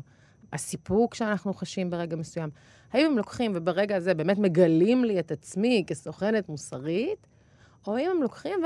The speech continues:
ומוליכים אותי שולל. וכדי לקחת ולענות על השאלה הזאת, כדי לקחת ולהעריך את הרגש שלנו כמצפן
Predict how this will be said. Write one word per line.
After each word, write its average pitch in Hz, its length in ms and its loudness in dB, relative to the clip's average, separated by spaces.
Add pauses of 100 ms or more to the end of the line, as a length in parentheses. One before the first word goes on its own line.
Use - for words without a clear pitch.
ומוליכים 233 420 -2
אותי 254 120 -4
שולל. 165 320 -6 (220)
וכדי 190 460 2
לקחת 254 360 0
ולענות 226 160 -2
על 233 60 -4
השאלה 165 460 -6
הזאת, 254 440 -8 (140)
כדי 262 180 2
לקחת 269 460 0
ולהעריך 185 460 -2
את 254 120 -6
הרגש 214 360 -2
שלנו 175 340 -2
כמצפן 254 800 -4